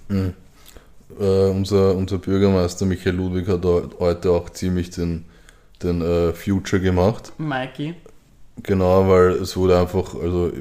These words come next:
Speaker 1: wir beziehen uns ja oft, oft auf, auf Instagram, auf die Zeit im Bild
Speaker 2: Mhm.
Speaker 1: Seite und heute auch. Erster Post war so,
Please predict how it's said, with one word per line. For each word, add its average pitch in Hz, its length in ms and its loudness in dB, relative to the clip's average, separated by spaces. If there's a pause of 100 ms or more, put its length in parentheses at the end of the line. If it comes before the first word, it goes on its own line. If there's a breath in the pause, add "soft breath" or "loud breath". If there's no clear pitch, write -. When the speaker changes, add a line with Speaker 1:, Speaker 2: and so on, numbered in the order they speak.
(100)
Speaker 1:
wir 85 120 -6
beziehen 87 320 -4
uns 87 140 -2
ja 87 60 0
oft, 82 280 -2
oft 82 220 -4
auf, 82 240 -10
auf 78 160 -12
Instagram, 85 540 -4
auf - 120 -10
die 92 160 -8
Zeit 120 180 -2
im 85 120 -2
Bild 90 240 -6
Speaker 2:
Mhm. 185 240 -8 (140)
Speaker 1:
Seite 85 420 -2
und 85 120 -4
heute 82 320 -2
auch. 82 300 0 (500 loud breath)
Erster 87 360 0
Post 90 440 -2
war 87 200 4
so, 85 420 2